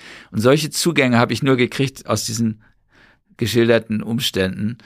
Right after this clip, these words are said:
dass der was von mir wollte, dass ich ihn bezahlt habe,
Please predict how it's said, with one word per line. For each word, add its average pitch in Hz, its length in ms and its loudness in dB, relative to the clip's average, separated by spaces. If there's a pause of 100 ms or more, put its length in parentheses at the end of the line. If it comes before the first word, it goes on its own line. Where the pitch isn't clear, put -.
(260)
dass - 160 -6
der 110 180 4
was 107 160 4
von 107 160 0
mir 98 180 2
wollte, 101 520 2 (380)
dass 110 120 -6
ich 98 140 -6
ihn - 60 -8
bezahlt 87 540 2
habe, - 160 -8